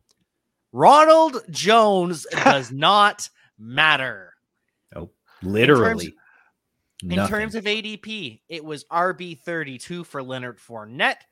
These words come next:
Speaker 1: and R B thirty-three for Ronald Jones. They were neck and neck.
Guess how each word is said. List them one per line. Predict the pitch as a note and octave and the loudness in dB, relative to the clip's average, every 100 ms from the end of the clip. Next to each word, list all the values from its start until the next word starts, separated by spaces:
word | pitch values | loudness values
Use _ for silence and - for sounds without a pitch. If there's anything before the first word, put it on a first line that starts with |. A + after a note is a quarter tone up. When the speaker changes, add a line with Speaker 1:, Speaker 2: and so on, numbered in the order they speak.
| _ _ _ | _ _ _
Speaker 1:
and | F#3 - | -12 -4
R | D#3+ E3 | -4 -4
B | D3+ D#3 | -6 -14
thirty-three | - C#3 C#3 D3 C#3 _ A2+ E3 C3+ | -12 -12 -12 -14 -18 _ -12 -10 -10
for | - B2 | -12 -12
Ronald | A#2+ A#2+ A#2+ A#2+ | -10 -10 -14 -16
Jones. | A#2 G#2+ G2 _ | -16 -18 -20 _
They | A2+ | -18
were | G#2 G2+ | -16 -20
neck | A2 C#3+ E3+ | -6 -6 -4
and | D3+ C#3+ | -8 -4
neck. | C#3+ C#3+ | -4 -4